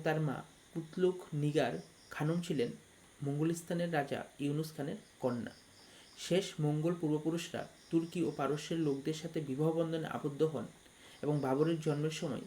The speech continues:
স্থানীয় সংস্কৃতিতে মিশে যান। পারস্যের প্রভাবে তারা ইসলাম ধর্ম গ্রহণ করেন। সংখ্যাগরিষ্ঠরা সুন্নি ইসলামের রহস্যময় সুফিপ্রবণ রীতিতে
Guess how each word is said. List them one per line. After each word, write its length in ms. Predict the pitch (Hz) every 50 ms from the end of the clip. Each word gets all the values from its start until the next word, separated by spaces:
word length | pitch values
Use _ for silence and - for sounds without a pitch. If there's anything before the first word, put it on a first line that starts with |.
| - - -
স্থানীয় 320 | - - 147 147 147 151 -
সংস্কৃতিতে 520 | 151 139 131 - - 143 131 139 - - 233 233 - - - - -
মিশে 220 | 127 - - 117 107
যান। 120 | - - - - - - - - - - - - -
পারস্যের 380 | 147 143 156 160 - - 202 196 -
প্রভাবে 300 | 170 139 117 - - - - - - - -
তারা 140 | 147 135 -
ইসলাম 280 | - 147 - - 156 156
ধর্ম 180 | 160 156 156 156 143
গ্রহণ 180 | 135 135 135 139 135 -
করেন। 180 | 123 113 - - - - - - - - - - -
সংখ্যাগরিষ্ঠরা 800 | - - 151 139 139 160 160 170 170 175 170 - 170 165 175
সুন্নি 400 | 175 170 - 165 156 160 165 165 165 - -
ইসলামের 380 | - - - 151 151 156 156 156
রহস্যময় 500 | 135 131 139 - - - 165 160 165 175 - - - - - - - - - - -
সুফিপ্রবণ 580 | - 156 156 185 180 175 190 180 175 180 185 - - 143
রীতিতে 300 | 135 131 135 - - 185